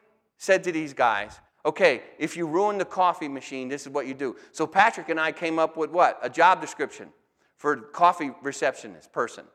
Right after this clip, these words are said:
We have a person that takes care of the coffee. Make sure the coffee's done, make sure the coffee's on twenty-four seven, make sure it's done right, make sure it's cleaned up, swept up, all that stuff. They said, "You, well, you'll never have enough coffee."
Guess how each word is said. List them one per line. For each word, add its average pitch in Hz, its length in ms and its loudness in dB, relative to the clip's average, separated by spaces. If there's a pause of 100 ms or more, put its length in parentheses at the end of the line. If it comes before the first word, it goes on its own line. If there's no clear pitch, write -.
(680)
We 156 80 4
have 156 80 6
a 135 40 -8
person 180 360 2
that 151 140 0
takes 165 200 -6
care 190 200 0
of 185 40 2
the 180 60 -4
coffee. 208 440 2 (840)
Make 156 160 0
sure 170 140 0
the 151 60 -6
coffee's 175 400 4
done, 170 240 2
make 160 120 -2
sure 160 140 -6
the 151 40 -6
coffee's 175 360 2
on 170 160 -2
twenty-four 170 380 -4
seven, 185 280 0
make 170 160 0
sure 165 120 -6
it's 135 100 -10
done 165 180 2
right, 170 220 2
make 147 160 -6
sure 151 100 -6
it's - 140 -10 (180)
cleaned 180 260 -4
up, 170 140 4
swept 175 320 0
up, 165 160 0
all 170 160 4
that 151 140 0
stuff. - 240 -6 (720)
They 170 80 0
said, 180 220 0
"You, 202 200 -4
well, 185 140 0
you'll 185 140 2
never 233 240 4
have 220 120 6
enough 208 220 0
coffee." 185 400 4